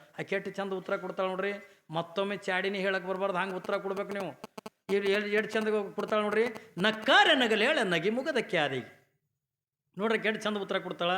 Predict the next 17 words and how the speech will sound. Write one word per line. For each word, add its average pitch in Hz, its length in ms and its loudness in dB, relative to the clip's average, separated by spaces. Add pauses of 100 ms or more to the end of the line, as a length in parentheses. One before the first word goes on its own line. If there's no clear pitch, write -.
(440)
"ನಕ್ಕಾರೆ 311 540 6
ನಗಲೇಳ 254 480 4
ನಗಿ 202 260 2
ಮುಗದ 240 300 2
ಕ್ಯಾದಿಗೆ, 190 640 2 (160)
ನಾ 156 140 2
ಮುಡಿದು 156 400 0
ಬಿಟ್ಟ 190 280 -4
ಮಲ್ಲಿಗೆ, 127 600 -4 (720)
ನಾ 262 200 6
ಮುಡಿದು 349 440 6
ಬಿಟ್ಟ 330 260 2
ಮಲ್ಲಿಗೆ, 247 500 4
ಅವಳೊಂದು 214 540 2
ಗಳಿಗೆ 226 320 0
ಮುಡಿಲೇಳ" 151 440 0
ಅಂದ್ಲ. 170 240 -4